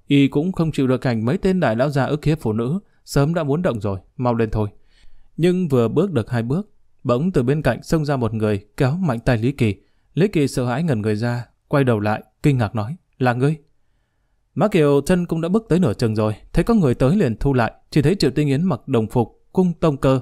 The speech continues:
đứng cạnh Lý Kỳ, sắc mặt không tin nói, "Lẽ nào ngươi còn định lên giúp sao?"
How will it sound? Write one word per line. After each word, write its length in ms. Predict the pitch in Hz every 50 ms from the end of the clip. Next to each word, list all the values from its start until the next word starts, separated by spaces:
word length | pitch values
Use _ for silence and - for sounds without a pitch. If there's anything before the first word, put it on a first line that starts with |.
| - _ _
đứng 220 | - 139 143 170
cạnh 140 | 190 185 123
Lý 160 | 110 117 135
Kỳ, 220 | 156 - 123 107 98 - _ _
sắc 280 | _ - - 156 - -
mặt 160 | 120 - -
không 140 | - 131 120
tin 180 | - 131 120 104
nói, 240 | 107 104 123 165 196 - _ _ _ _ _ _ _ _ _ _ _ _ _ _ _ _ _ _ _ _ _
"Lẽ 160 | - 127 151
nào 260 | 147 123 113 110 110
ngươi 120 | 110 131 131
còn 160 | - 120 113
định 160 | 107 - 113
lên 140 | 123 127 120
giúp 120 | 135 170 -
sao?" 200 | - 117 117